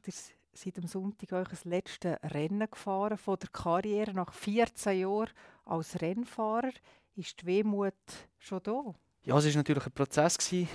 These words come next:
Speaker 2: wo, wo dazu geführt hat, eigentlich zu dem Entscheid und zu dem, dass jetzt auch der, das Rennen, die, die Schweizer Meisterschaft am Sonntag eigentlich mein letztes Rennen war. Und es sind auch in diesem Prozess sind ganz viele verschiedene Emotionen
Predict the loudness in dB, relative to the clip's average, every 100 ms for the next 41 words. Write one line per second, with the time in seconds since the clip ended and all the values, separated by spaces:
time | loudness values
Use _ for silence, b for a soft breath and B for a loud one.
0 | -4 -2 -2 -2 -2 -2 -4 -8 -12 _
1 | -8 -6 -8 -10 -10 -2 0 0 0 0
2 | 0 -4 -2 -2 -2 -6 -4 -4 -4 -2
3 | 0 2 0 -6 -10 -6 0 0 0 -4
4 | -4 -2 -2 -2 -2 -2 -4 -4 -6 -8
5 | -10 -12 -10 -4 2 2 4 2 0 -2
6 | -6 -12 _ -14 -8 -8 -6 -2 -2 -2
7 | -4 -4 -6 -8 -6 -8 -6 -4 -4 -4
8 | -6 -4 -4 -2 -2 -6 -2 -2 -2 B
9 | B B B B B -10 -8 -8 -10 -10
10 | -8 -8 -4 -4 -2 -4 -6 -10 -12 -8
11 | -2 0 0 -4 0 0 2 0 -2 -2
12 | -2 -2 -2 -4 -4 -4 -4 -4 -2 -2
13 | -2 -4 -2 0 0 0 -2 -4